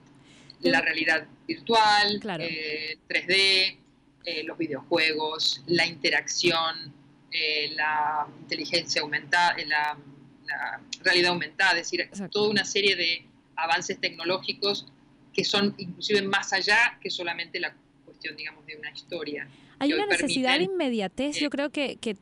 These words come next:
Speaker 1: de, de parte de todos, tanto de la industria de, como del consumidor, que, que nos está volviendo hasta un poco locos y frenéticos. <laughs> Yo hasta cierto punto creo que,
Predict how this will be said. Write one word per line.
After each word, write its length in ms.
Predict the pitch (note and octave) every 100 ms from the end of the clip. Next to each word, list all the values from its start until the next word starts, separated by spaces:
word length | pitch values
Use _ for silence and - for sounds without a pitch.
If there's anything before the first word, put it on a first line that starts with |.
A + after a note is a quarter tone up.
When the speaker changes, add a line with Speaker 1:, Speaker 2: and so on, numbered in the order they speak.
| -
Speaker 1:
de, 400 | G3 G3 F#3 -
de 200 | F#3 F#3+
parte 320 | - G#3+ D4+
de 100 | C4+
todos, 560 | - A3+ A#3 C#4+ C#4 -
tanto 260 | G#3 F3+ F#3+
de 80 |
la 60 | F3+
industria 320 | F#3 G3 C4
de, 120 | B3 A#3
como 240 | G#3 G3
del 160 | F3 E3
consumidor, 580 | F3+ F3+ F3+ F#3 A#3+
que, 300 | - A#3+ G3+ -
que 160 | G3+
nos 140 | F#3 F#3+
está 220 | F3+ G#3
volviendo 380 | A3 A#3+ B3 C#4
hasta 180 | B3 A3
un 80 |
poco 280 | G3+ A3 -
locos 480 | A3 G3 F#3+ A#3 B3+ _
y 120 | G#3+
frenéticos. 720 | F#3 F3+ E3+ F3+ E3+ D3+ - C#3
<laughs> 80 | -
Yo 300 | D#3+ F#3 E3+
hasta 240 | G#3 -
cierto 300 | F#3+ F#3 F#3+
punto 280 | G3 G#3+ G#3
creo 180 | G3+ G#3
que, 160 | A#3+